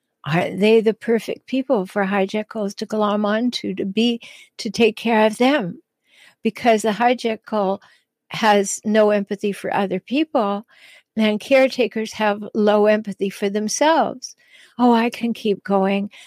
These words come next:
A good person would keep going. If I had it together, I would have lots to give."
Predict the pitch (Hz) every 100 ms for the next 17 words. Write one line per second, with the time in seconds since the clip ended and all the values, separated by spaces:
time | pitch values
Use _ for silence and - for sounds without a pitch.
0 | - 214 262 254 - 247 226 226 214 233
1 | 226 - 214 - 196 190 190 196 - -
2 | - 240 240 226 233 226 285 - 226 220
3 | 226 208 196 196 196 202 202 202 208 202
4 | 214 - - 226 226 240 165